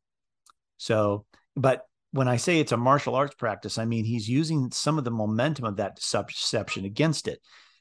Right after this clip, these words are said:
Active pushback in this way, it's not just a strategy, it's, it's a lifestyle. It's the way Jesus lives his life. Um, because Jesus, uh, expects coercive deception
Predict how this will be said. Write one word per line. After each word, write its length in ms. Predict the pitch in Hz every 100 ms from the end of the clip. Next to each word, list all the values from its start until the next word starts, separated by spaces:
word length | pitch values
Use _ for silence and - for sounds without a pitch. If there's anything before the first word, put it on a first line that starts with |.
| _ _
Active 560 | 156 165 - 156 120 123 _ _
pushback 580 | - 165 - - 98 98
in 120 | 107
this 180 | 107 -
way, 420 | 117 107 107 110 - _ _ _
it's 220 | 123 107
not 240 | 127 143 151
just 200 | 170 -
a 40 |
strategy, 760 | - - 139 143 113 107 90 -
it's, 400 | 147 151 - -
it's 200 | 180 151
a 60 | 139
lifestyle. 680 | 101 113 117 - 82 - -
It's 180 | 104 -
the 80 | 113
way 300 | 123 139 139
Jesus 500 | 120 127 117 120 -
lives 320 | 101 117 110
his 180 | 113 -
life. 380 | 156 147 - - _ _ _ _ -
Um, 300 | 113 113 - _ _ -
because 460 | 120 - 156 160
Jesus, 680 | - 143 143 143 123 - - _ _ _
uh, 240 | 123 123 120 -
expects 640 | 107 - - 180 208 -
coercive 680 | - 180 151 143 160 - 127
deception 640 | 131 - 147 - - 85